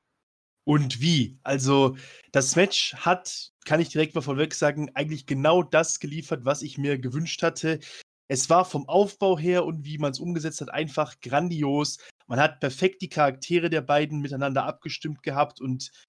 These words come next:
in die Match-Story eingeflochten, die auch wirklich genau gepasst hat. Also,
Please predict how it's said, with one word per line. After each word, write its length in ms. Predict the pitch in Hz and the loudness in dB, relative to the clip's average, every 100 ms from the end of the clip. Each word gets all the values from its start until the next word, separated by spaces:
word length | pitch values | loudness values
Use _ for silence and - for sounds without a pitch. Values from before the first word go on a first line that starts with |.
| - | -12
in 140 | 139 | -4
die 100 | 127 | 0
Match-Story 560 | 147 170 - 160 151 156 | 0 0 -6 -2 0 0
eingeflochten, 840 | 151 156 147 - 151 151 - 143 | -2 -4 -8 -2 0 0 -6 -10
die 180 | 123 131 | -8 -6
auch 380 | 147 165 151 127 | 0 0 0 -4
wirklich 340 | 147 151 139 | -6 -4 -10
genau 340 | - 131 156 156 | -6 0 2 0
gepasst 460 | 156 147 147 - | -2 -2 -2 -2
hat. 160 | 135 131 | -4 -2
Also, 460 | 123 127 135 135 | -4 -2 0 0